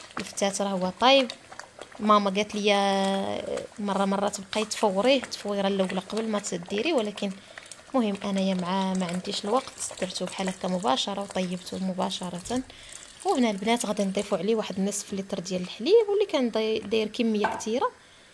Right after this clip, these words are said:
يضيف واحد اللتر ديال الحليب، راه كيجيبو رائع. نتمنى يعجبكم الطريقه وتجربوها. وبالنسبه للبنات اللي كيعرفوا لي، نتمنى تج-، نعطيكم فكره تنوضوا ديروه للعشاء ديالكم ان شاء الله.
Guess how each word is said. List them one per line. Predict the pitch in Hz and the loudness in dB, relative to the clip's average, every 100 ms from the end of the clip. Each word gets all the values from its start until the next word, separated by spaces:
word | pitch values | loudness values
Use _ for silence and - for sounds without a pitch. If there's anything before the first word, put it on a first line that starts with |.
| - - - | -20 -20 -8
يضيف | 233 208 233 | 0 0 0
واحد | - 208 | -2 -2
اللتر | 208 214 214 | 0 0 0
ديال | 185 190 196 | 0 0 0
الحليب، | - 208 214 | -2 -2 -2
راه | 190 | -2
كيجيبو | 190 202 190 180 180 | -4 -4 -4 -4 -2
رائع. | 185 190 185 - 208 - - - - - - - - - - - - - - - - - - - - | 0 0 -2 -2 -8 -12 -20 -20 -20 -20 -20 -20 -20 -20 -20 -20 -20 -20 -20 -20 -20 -20 -20 -20 -20
نتمنى | - 226 226 208 | -12 -2 0 4
يعجبكم | 190 190 202 - 214 226 233 226 | 2 2 -4 -4 -2 0 0 -4
الطريقه | - 202 196 185 - 208 | -2 0 0 -4 -2 0
وتجربوها. | 190 208 208 185 180 180 196 262 - - - - - - - 440 | 0 0 0 -2 -2 0 0 -2 -4 -20 -20 -20 -20 -20 -6 0
وبالنسبه | 370 226 214 - 214 | 2 2 0 0 0
للبنات | 202 202 208 | 2 2 2
اللي | 208 | 2
كيعرفوا | 214 202 180 196 196 208 | -2 -2 0 -2 -2 -2
لي، | 349 320 | 0 0
نتمنى | 214 277 349 233 | -2 -4 -2 0
تج-، | 196 196 220 | -2 -4 -4
نعطيكم | 202 190 185 220 | -4 -2 -2 -2
فكره | 214 214 202 | 0 0 0
تنوضوا | 196 214 220 208 | -2 -2 0 0
ديروه | 185 196 196 | 2 2 2
للعشاء | 185 156 - 208 | -2 -2 -2 -2
ديالكم | 190 190 185 196 | 0 -2 -2 -6
ان | |
شاء | 196 - 196 | -4 -6 -6
الله. | 185 285 | 0 0